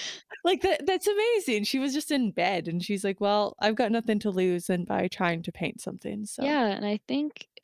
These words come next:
Speaker 2: that's the thing that I really enjoy about art as well, is that, like, as we grow up, as we get older, our bodies age and stuff, or s-, things happen, and, like,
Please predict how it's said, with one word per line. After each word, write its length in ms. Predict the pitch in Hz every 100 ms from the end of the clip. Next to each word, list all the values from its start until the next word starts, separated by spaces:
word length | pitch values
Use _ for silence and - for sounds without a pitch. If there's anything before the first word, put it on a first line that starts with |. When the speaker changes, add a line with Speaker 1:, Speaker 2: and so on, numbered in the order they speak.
| _ 202 185
Speaker 2:
that's 380 | 175 175 - -
the 140 | 202
thing 340 | 190 175 165 165
that 100 | 170
I 100 | 165
really 420 | 180 175 - 170
enjoy 320 | 165 165 170
about 260 | 165 160 -
art 220 | - -
as 180 | 170 -
well, 360 | - 156 160
is 300 | - - 175
that, 340 | - 170 165 -
like, 420 | 170 165 - - - _ _ -
as 240 | 285 302
we 120 | 320 294
grow 200 | 247 196
up, 220 | 175 196 _ - -
as 200 | 190 190
we 100 | 196
get 140 | 180
older, 440 | - 165 160 156 160
our 140 | 170
bodies 400 | 170 165 170 170
age 280 | - 165 165
and 140 | 165 165
stuff, 380 | - 175 170 -
or 60 |
s-, 240 | 175 - -
things 260 | 190 185
happen, 640 | - - 160 160 160 160 160
and, 160 | 165
like, 280 | 170 165 -